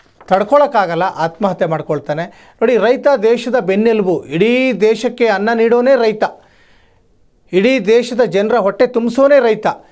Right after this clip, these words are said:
ಇವತ್ತು ರೈತನಿಗೆ ಅವಮಾನ ಮಾಡಿದರೆ ಹೆಂಗೆ? ರೈತನಿಗೆ ಚಪ್ಲಿಯಲ್ಲಿ ಹೊಡೆದ್ರೆ ಹೆಂಗೆ? ಸುಮ್ಮನೆ ಕೆಲವೊಂದಿಷ್ಟು ರಾಜಕಾರಣಿಗಳು ವೇದಿಕೆ ಮೇಲೆ ಹೇಳ್ತಾರೆ, "ದೇಶದ ಬೆನ್ನೆಲುಬು ರೈತ, ಈ ರೈತನಿಗೆ ಅವಮಾನ ಮಾಡಬಾರ್ದು,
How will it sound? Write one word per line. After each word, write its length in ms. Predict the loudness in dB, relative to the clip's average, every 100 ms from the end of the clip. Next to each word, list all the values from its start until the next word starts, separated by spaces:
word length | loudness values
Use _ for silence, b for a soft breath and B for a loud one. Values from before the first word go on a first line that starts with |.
| b
ಇವತ್ತು 260 | 0 2 2
ರೈತನಿಗೆ 500 | 0 0 0 2 4
ಅವಮಾನ 340 | 4 2 0 0
ಮಾಡಿದರೆ 360 | -2 -2 -2
ಹೆಂಗೆ? 420 | -4 -2 -2 -4 -2
ರೈತನಿಗೆ 540 | -2 0 0 0 -2
ಚಪ್ಲಿಯಲ್ಲಿ 480 | -2 -2 2 2 2
ಹೊಡೆದ್ರೆ 320 | 0 0 -2
ಹೆಂಗೆ? 600 | -2 -4 -4 -6 -12 _ _ _ _ _ _
ಸುಮ್ಮನೆ 280 | 0 2 2
ಕೆಲವೊಂದಿಷ್ಟು 640 | 2 0 0 -2 -2 0 0
ರಾಜಕಾರಣಿಗಳು 1000 | 0 -2 -2 -2 -2 0 0 -2 -4 -10 B B
ವೇದಿಕೆ 460 | 0 0 0 0 0
ಮೇಲೆ 240 | 0 -2
ಹೇಳ್ತಾರೆ, 440 | -2 -2 -2 -2 -2
"ದೇಶದ 360 | -4 -4 -4
ಬೆನ್ನೆಲುಬು 540 | -2 -2 -2 -4 -2 -2
ರೈತ, 320 | 0 -2 -2 -2 -2 -10 b b b b _ _ _ _ _ _ _ _
ಈ 100 | 0 2 2 0 0 -2
ರೈತನಿಗೆ 580 | -2 -2 0 -2 0 2
ಅವಮಾನ 360 | 0 0 -2
ಮಾಡಬಾರ್ದು, 720 | -2 -2 -2 -2 -2 -4 -6